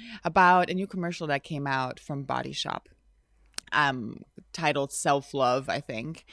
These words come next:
And in the commercial, you see three girls and, like, things happen to them. They're bullied online or, um,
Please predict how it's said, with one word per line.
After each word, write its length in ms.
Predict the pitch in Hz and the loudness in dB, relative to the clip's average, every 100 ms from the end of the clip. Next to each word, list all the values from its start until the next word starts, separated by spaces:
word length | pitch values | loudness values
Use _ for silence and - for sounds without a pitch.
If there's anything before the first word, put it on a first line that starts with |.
| - 240 208 | -18 -18 -6
And 120 | 208 | 0
in 100 | 233 | 2
the 80 | 240 | 0
commercial, 720 | - 208 202 196 - 170 170 | -2 -2 -2 -2 0 2 2
you 140 | 165 170 | 2 -4
see 240 | - 165 | -4 -6
three 240 | - 165 | -4 -6
girls 600 | 156 156 156 151 151 156 | -2 2 4 6 4 2
and, 140 | 151 139 | -4 -4
like, 240 | 139 - _ - - | -6 -6 _ -20 -20
things 240 | - 185 156 | -6 -6 -2
happen 260 | 147 151 | -2 -4
to 100 | 139 | -10
them. 240 | 143 143 139 | -2 -2 0
They're 140 | 139 | -4
bullied 360 | 131 135 127 131 | -4 -4 -4 -2
online 840 | 143 135 123 127 135 135 135 131 | -2 -2 -4 -2 -2 -2 -2 -4
or, 400 | 127 117 120 117 - 208 202 185 _ | -6 -6 -4 -6 -8 -20 -20 -20 _
um, 360 | 139 127 123 | 0 0 -4